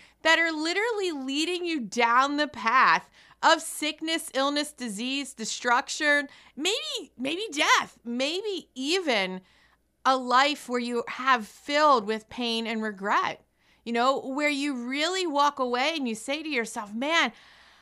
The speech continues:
I'm not really living. I am not living to my full potential. I am not being the best that I could possibly be." And one of the things I ask you to start to think is to really get real with yourself,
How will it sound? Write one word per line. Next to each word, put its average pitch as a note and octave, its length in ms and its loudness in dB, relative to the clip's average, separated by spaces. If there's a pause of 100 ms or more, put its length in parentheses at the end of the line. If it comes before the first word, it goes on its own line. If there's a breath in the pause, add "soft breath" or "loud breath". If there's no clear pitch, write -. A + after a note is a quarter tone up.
(480 loud breath)
I'm E4+ 180 -2 (160)
not D#4 140 2
really F4+ 320 0
living. D4+ 500 -2 (140)
I C4 160 2
am F4+ 300 -2
not D#4+ 340 4
living D#4 340 -2
to C#4 120 -6
my A#3 180 2
full D4+ 340 -6
potential. C4 720 -2
I B3 160 -4
am C4+ 240 0
not C4+ 320 2
being C4+ 280 -2
the B3 60 -2
best A#3 300 0
that B3 100 -6
I A3+ 120 2
could A3 160 -12
possibly G#3+ 500 -2
be." G3 400 -4 (640)
And B3+ 140 -2
one D#4+ 100 2
of D5 240 0
the - 60 -16
things E4+ 260 -2
I C#4+ 120 2
ask A#3+ 380 6
you C4 100 -6
to A3+ 60 -6
start A3+ 360 -2
to G#3+ 80 -6
think G#3 500 -4
is A#3+ 180 -4
to D4+ 120 -6
really D#4+ 580 -6 (140)
get C4 280 2
real A#3 380 -2
with G#3 220 -6
yourself, F3+ 640 2